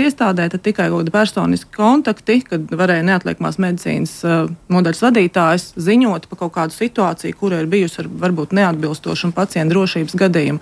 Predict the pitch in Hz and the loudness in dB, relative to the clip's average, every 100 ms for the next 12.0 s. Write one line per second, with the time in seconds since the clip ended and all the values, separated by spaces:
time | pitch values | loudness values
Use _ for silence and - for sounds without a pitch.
0 | - - - 220 226 185 180 165 - 208 | -10 -16 -4 -2 2 2 4 0 2 0
1 | 214 175 170 170 165 214 202 160 160 170 | 2 0 0 -2 0 2 2 2 -2 -4
2 | 190 196 180 160 165 170 - 185 202 254 | -2 -4 -2 0 0 -2 -2 2 4 2
3 | 262 262 220 202 202 170 160 185 214 180 | 2 2 2 0 0 -2 -2 0 2 2
4 | 170 180 165 - - - - - 190 190 | 2 2 0 -4 -14 -20 -14 0 2 2
5 | 196 - 185 - - 190 196 208 180 165 | 0 -4 -4 -4 2 2 4 2 0 0
6 | 202 190 165 170 - 208 202 170 165 - | 0 0 0 -4 -2 2 2 0 -2 -4
7 | 220 - 208 180 165 - 175 190 208 - | -6 -2 0 0 0 -2 -4 -2 -2 -2
8 | 185 180 185 180 175 170 - 175 - - | -2 0 0 0 0 -2 -2 -2 -4 -2
9 | 190 - 202 214 - 170 165 - 175 185 | -2 -2 -4 -2 -2 -2 -2 -2 0 2
10 | 165 160 180 175 156 - 185 202 170 170 | 0 0 2 2 0 -4 0 2 4 2
11 | 175 180 - - - 208 233 262 240 226 | 2 2 -2 -6 -4 0 2 4 2 0